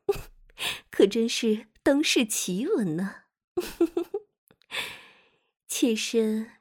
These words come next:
瞧夫君一脸向往，莫不是也对皇后娘娘动了心，也想去闻闻当今皇后的屁眼？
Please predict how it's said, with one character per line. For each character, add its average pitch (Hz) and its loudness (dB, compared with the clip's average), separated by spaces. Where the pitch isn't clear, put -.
瞧 185 4
夫 233 -2
君 254 -2
一 320 4
脸 160 0
向 294 -4
往， - -8
莫 247 6
不 185 2
是 202 -4
也 208 8
对 214 4
皇 165 0
后 339 0
娘 165 0
娘 170 -6
动 220 2
了 196 -2
心， 294 -4
也 294 4
想 190 -2
去 247 4
闻 185 2
闻 196 0
当 233 0
今 269 0
皇 190 2
后 285 -4
的 294 -2
屁 370 2
眼？ 175 0